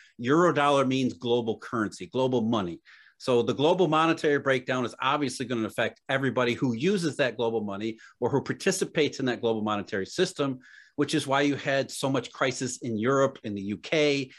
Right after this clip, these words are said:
as well as in America and o-, other places around the world. And it's, again, you know, the, the, the problem developed again in two thousand ten and two thousand eleven, where the Eurodollar breakdown was kind of focused on European banks who were experiencing repo collateral shortages based on the, the sov-,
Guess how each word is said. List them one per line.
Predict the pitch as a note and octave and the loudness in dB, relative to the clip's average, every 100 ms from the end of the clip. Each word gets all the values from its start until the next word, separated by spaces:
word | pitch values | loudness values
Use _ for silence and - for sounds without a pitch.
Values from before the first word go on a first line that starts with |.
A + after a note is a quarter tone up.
| _ C#3+ | _ -4
as | C3 | -2
well | A#2 C#3+ D3+ | 2 2 4
as | C3 B2+ B2+ | 2 0 -2
in | B2+ | -4
America | A2+ A#2+ A#2+ A2+ A2 | -2 0 0 0 -2
and | - | -2
o-, | A2+ A#2+ | -4 -2
other | A#2+ A#2 | 0 0
places | A#2+ G#2 G#2 A2 | 0 -4 -6 -6
around | G#2 G#2 | -4 -4
the | G2+ | -4
world. | G#2+ E3+ A#2+ F2 - - - | -2 0 0 -2 -10 -6 -2
And | |
it's, | D#3+ | 0
again, | F#3 F3 A#3 D#3+ | 2 2 2 2
you | D#3 | 2
know, | C3+ | 2
the, | D3 D3 - | -2 -4 -4
the, | C3+ B2+ | -6 -4
the | B2 | -4
problem | - D3+ D#3 C#3 - B2 | 0 2 2 0 -4 -6
developed | B2 C#3 C#3 A#2+ | 0 0 0 -2
again | A2 D#3+ E3 | 0 4 4
in | C3 A2+ | 2 -4
two | - | -4
thousand | B2+ B2+ B2 G#2+ | -2 0 0 -4
ten | C#3 | -4
and | A#2 | -4
two | B2+ | -6
thousand | C3+ A#2+ G#2+ | 0 0 0
eleven, | G2+ B2+ G#3+ D#3 C#3+ C3 - - _ | -2 0 0 0 -2 -4 -14 -20 _
where | B2 C3+ C#3+ C3+ | -2 4 4 4
the | C3 C3+ | 2 4
Eurodollar | F#3 G3+ E3+ E3+ C3+ | 6 6 6 4 4
breakdown | D#3+ F3 F3 D#3 | 2 2 2 2
was | C#3 | 0
kind | - D#3+ E3 | -2 0 0
of | E3 | 0
focused | E3+ E3+ D#3+ - | -2 0 -4 -2
on | F3 B3 G#3+ | 0 0 0
European | C#3+ B2 A2+ C#3+ A2+ | 0 -2 -4 -6 -6
banks | A2 G#2+ B2 - | -2 -2 -2 -4
who | C3+ | -2
were | A#2+ | -2
experiencing | - - C#3+ C3 C3+ B2 A2+ - - - | -4 -2 0 0 -2 -4 -4 -10 -20 -2
repo | B2+ C#3+ C#3+ - | 0 2 2 2
collateral | B2+ B2 A#2+ A2+ | 2 2 2 2
shortages | - A#2+ A#2 A2+ G#2+ | 2 2 2 0 -6
based | A2+ A2 - | -4 -4 -2
on | A2 G#2 | -2 0
the, | G2+ G2 | -2 -4
the | G#2 F#2+ | -6 -4
sov-, | B2 A#2 | -2 -2